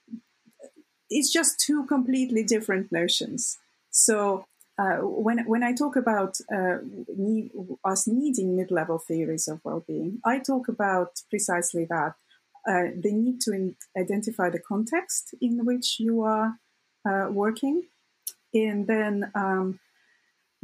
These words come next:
build a theory of well-being for each of that context. And, um, you know, measures of subjective well-being may well be, have a place in, uh, a given mid-level theory. But, uh,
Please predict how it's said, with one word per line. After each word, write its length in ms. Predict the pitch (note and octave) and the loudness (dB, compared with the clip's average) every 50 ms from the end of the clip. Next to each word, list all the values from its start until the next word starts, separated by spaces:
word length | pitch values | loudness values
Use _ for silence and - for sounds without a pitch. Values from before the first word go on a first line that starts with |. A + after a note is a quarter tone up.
| E3+ | -2
build 440 | E3 A#3+ B3 C#4 D4+ D4 B3+ A3 G#4+ - - - | 0 0 0 2 2 2 0 0 -2 -4 -4 -4
a 80 | G4+ G4 - _ _ | -4 -4 -4 _ _
theory 480 | - G#3+ G#3 G3+ G3 F#3+ F3+ F3 F3 - | -2 0 0 2 2 2 2 0 -2 0
of 180 | - F#3 F3 F#3 | 0 -2 0 0
well-being 500 | F#3 F3+ F3+ F3 E3+ G3+ F3+ E3+ E3 E3+ | 0 0 0 0 0 0 0 2 0 -2
for 440 | E3 - - - A3 A3 A3 G#3+ - | -4 -4 0 2 2 4 2 2 0
each 300 | - G#3 G3+ G3 - - | -2 -4 -2 -2 -2 -4
of 120 | F#3 F3 | -4 -2
that 240 | - F3+ E3 D#3+ D#3+ - - | 0 0 0 0 -2 -6 -8
context. 600 | - D#3+ D#3+ D#3+ - D#3+ - - - - - - - - | -6 -6 -6 -6 -6 -8 -8 -6 -4 -6 -6 -4 -2 0
And, 360 | C#4+ C#4 C#4+ C4+ C4 C4 A#3+ B3 A#3+ - - | 0 2 2 2 2 2 2 0 -4 -4 -2
um, 500 | - A3+ A3+ A3 G#3+ G#3+ G#3+ G#3 G3 - - - - - | 0 0 2 2 2 0 0 -2 -4 -8 -10 -14 -16 -14
you 420 | D2+ D2+ D2 - A2+ - G#3 A3+ | -14 -12 -10 -10 -6 -2 0 0
know, 160 | G#3+ G3 F#3+ F#3 | 2 2 0 0
measures 580 | - G#3 A#3 D4+ E4+ E4+ F4+ E4+ D4+ C4 - | 0 2 2 2 2 2 2 2 2 2 2
of 160 | C4 B3 A#3 | 2 2 2
subjective 540 | A#3+ - B3+ A#3+ A#3 - C#4+ C4+ C#4 - B3 | 2 0 0 0 0 -2 -2 -2 0 -2 0
well-being 640 | A#3 B3 A#3 A3+ A#3 B3 C4 C4+ C4 B3+ A#3 A#3 A3 | 2 2 0 2 0 0 0 2 2 2 2 2 2
may 200 | A3 A3+ A3+ A3+ | 2 2 2 2
well 440 | G#3+ A3 A#3 C4 C#4+ C#4+ C4+ A#3 A#3+ | 2 2 2 2 2 2 0 0 -2
be, 140 | - G#3+ - - - - | -4 -10 -12 -10 -4 -2
have 140 | A3+ G#3+ G3+ | -2 0 0
a 60 | F#3 | -2
place 880 | F#3+ - - G#3+ B3 E4+ G4 C4+ - E3 - - - - - - - _ _ _ _ _ _ _ _ _ _ _ _ _ - | -4 -2 -2 0 2 2 2 0 0 -2 -2 -2 -2 -2 -2 -4 -6 _ _ _ _ _ _ _ _ _ _ _ _ _ -4
in, 360 | A3 G#3 G#3+ G3+ G3 F#3+ F#3+ | 0 0 2 2 2 0 0
uh, 240 | F3+ F#3 F3+ E3+ - - - | 2 2 0 0 -2 -2 -2
a 100 | G3 F#3 | -2 0
given 420 | F3+ A3 G#3+ G3 G3+ F#3 F3+ F3+ | 2 0 0 2 2 0 2 2
mid-level 460 | F3 E3+ D#3+ F3 F3+ E3+ E3+ E3 D#3+ | 2 2 2 2 0 2 0 -2 -2
theory. 580 | - - - F#3+ F3 F3 E3 D#3 C3 - - - _ - - _ _ _ - | -2 -2 -2 0 2 2 2 0 0 -4 -6 -8 _ -20 -20 _ _ _ 2
But, 460 | A3+ A3+ A#3 A3+ A3+ A3 A3+ - - | 2 4 4 4 2 2 0 -2 -4
uh, 280 | - - - F#3 F#3+ | -4 -8 -6 -4 -4